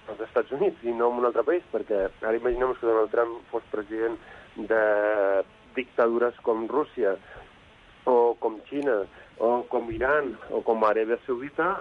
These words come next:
doncs clar, en països dictatorials el, i amb el poder econòmic que té els Estats Units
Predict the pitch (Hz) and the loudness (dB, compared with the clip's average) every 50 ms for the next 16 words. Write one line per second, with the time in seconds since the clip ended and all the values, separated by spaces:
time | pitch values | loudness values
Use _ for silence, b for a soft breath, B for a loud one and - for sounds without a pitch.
0 | - - 117 117 - - 151 160 151 127 117 110 - 117 127 135 135 - - - | -8 -12 -14 -14 -10 -6 -4 -2 -2 -2 -4 -2 -2 -2 -2 -2 -4 -8 -8 -8
1 | 139 139 - - 160 165 - 135 123 127 135 139 147 175 - - B B B B | -8 -6 -2 0 -2 0 0 -2 -4 -2 0 0 0 0 -2 -6 B B B B
2 | B B - - - 127 127 127 - 127 123 120 120 120 120 120 120 120 117 113 | B B -10 -6 -4 -2 -2 -4 -6 -10 -14 -12 -10 -10 -6 -6 -6 -6 -6 -6
3 | 107 110 131 165 185 185 - 156 170 165 160 - - 120 - - 120 - 135 131 | -6 -4 -2 -2 -2 -2 -4 -4 -6 -6 -8 -8 -10 -8 -8 -8 -6 -6 -6 -6
4 | - 123 123 127 147 175 - - - - | -6 -10 -16 -14 -16 -16 -18 -20 -20 -20